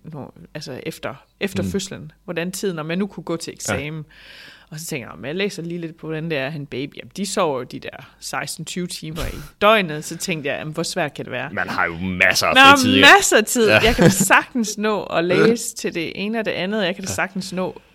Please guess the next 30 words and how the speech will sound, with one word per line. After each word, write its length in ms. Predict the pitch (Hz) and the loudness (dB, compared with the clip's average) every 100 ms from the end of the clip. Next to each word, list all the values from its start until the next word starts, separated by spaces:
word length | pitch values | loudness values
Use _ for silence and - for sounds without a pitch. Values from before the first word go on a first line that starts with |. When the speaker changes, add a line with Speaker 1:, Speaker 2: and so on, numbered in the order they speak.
| - | -6
Speaker 1:
en 200 | 190 190 | -2 0
masse 320 | 185 - - | 0 -2 -6
ting 200 | - 180 - | -10 -10 -4
ved 60 | |
Speaker 2:
Mm. 60 | 110 202 | -2 0
Speaker 1:
siden 180 | 226 | 0
af. 180 | 196 151 - _ _ _ _ _ _ _ _ - | -4 -8 -14 _ _ _ _ _ _ _ _ 0
Og 60 | 214 | 6
<laughs> 60 | |
jeg 120 | 262 262 | 8 8
vil 80 | - | 6
sige, 240 | 254 202 | 2 2
virkeligheden 540 | 196 233 214 208 143 | 2 2 2 -2 -2
ramte 280 | 151 160 190 | -2 -2 -4
mig 160 | 143 143 | -6 -6
jo 60 | |
bare 360 | 135 123 123 160 170 | -6 -6 -6 -8 -12
som, 440 | - 147 135 156 - _ _ _ _ _ _ _ - | -10 -10 -10 -12 -16 _ _ _ _ _ _ _ -12
altså, 200 | - - 135 - | -12 -12 -14 -8
som 180 | 180 | -8
en 100 | 139 | -6
hammer. 280 | 147 131 123 - - | -8 -8 -8 -12 -10
Altså, 200 | 156 87 | -4 -2
Speaker 2:
Ja. 80 | - - - - _ | -4 -10 -20 -20 _
Speaker 1:
hold 180 | - - | -2 0
op, 160 | - 185 | 0 -2
mand, 200 | 143 - | -4 -6
det 120 | 127 | -8
var 80 | 131 | -8
hårdt. 360 | 123 120 - | -8 -8 -12